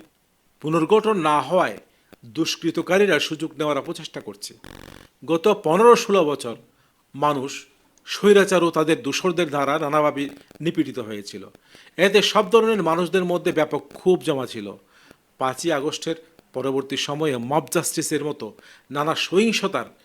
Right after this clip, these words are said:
মাধ্যমে সেই ক্ষোভের বহিঃপ্রকাশ ঘটছে, যা কোনোভাবেই কাম্য নয়। এক্ষেত্রে দর্শক, যত দ্রুত সম্ভব রাজনৈতিক দলগুলো নেতাদের এমন অপকর্ম থেকে দলীয় কর্মীদের বিরত রাখতে কঠোর বার্তা দেওয়া জরুরি বলে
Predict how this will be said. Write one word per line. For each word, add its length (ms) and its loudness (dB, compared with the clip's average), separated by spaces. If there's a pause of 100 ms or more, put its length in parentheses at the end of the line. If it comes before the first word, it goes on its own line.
(500)
মাধ্যমে 420 0
সেই 240 2
ক্ষোভের 340 2
বহিঃপ্রকাশ 560 2
ঘটছে, 420 -2 (320)
যা 140 -2
কোনোভাবেই 500 -2
কাম্য 280 -10
নয়। 160 -16 (920)
এক্ষেত্রে 500 4
দর্শক, 340 2
যত 220 2
দ্রুত 220 0
সম্ভব 380 2
রাজনৈতিক 440 0
দলগুলো 340 0
নেতাদের 440 -2
এমন 240 0
অপকর্ম 420 -2
থেকে 360 -6 (140)
দলীয় 300 -2
কর্মীদের 400 -4
বিরত 300 -2
রাখতে 400 -2 (100)
কঠোর 360 2
বার্তা 300 0
দেওয়া 180 -2
জরুরি 320 -6
বলে 240 -8